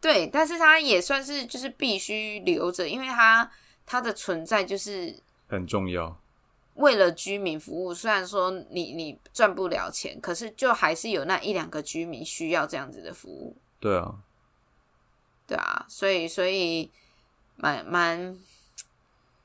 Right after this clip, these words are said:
Speaker 2: 辛苦了。
Speaker 1: 就互相啦，互相，对。啊，但是就是他们也不是一直只是在接受别人的帮助，这个调子铁路呢，它也有回馈，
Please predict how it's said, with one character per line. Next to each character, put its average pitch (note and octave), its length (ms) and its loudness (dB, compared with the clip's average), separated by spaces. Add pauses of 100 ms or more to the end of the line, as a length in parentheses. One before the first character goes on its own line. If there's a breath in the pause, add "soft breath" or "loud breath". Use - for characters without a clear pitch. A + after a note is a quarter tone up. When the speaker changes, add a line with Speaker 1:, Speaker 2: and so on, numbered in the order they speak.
(560)
Speaker 2:
辛 - 260 0
苦 B3+ 60 6
了。 B3+ 80 8
Speaker 1:
就 - 40 4
互 - 220 8
相 F3+ 320 6
啦， B2+ 420 4 (140)
互 A3 240 -2
相， E3 480 0
对。 - 260 -4 (400 soft breath)
啊， - 360 6
但 D4+ 120 10
是 D4+ 320 2
就 B3+ 140 0
是 C4 240 4
他 A#3 260 10
们 C4 160 4
也 E3+ 80 2
不 D#3+ 120 0
是 G#3 160 0
一 A#3 100 0
直 E3 220 -2
只 - 140 -12
是 F3+ 200 0
在 F#3 160 4
接 F3 180 2
受 F3+ 160 2
别 D#3+ 200 -2
人 C#3+ 80 -4
的 B2 100 -4
帮 D#3 300 -2
助， D#3 180 -4
这 F#3+ 80 2
个 G3+ 160 6
调 A#3 260 6
子 F3 140 -4
铁 - 240 -6
路 F3+ 160 -2
呢， E3 140 -6
它 F#3+ 160 2
也 G3 180 0
有 E3+ 180 4
回 D3+ 260 -2
馈， F#3+ 340 4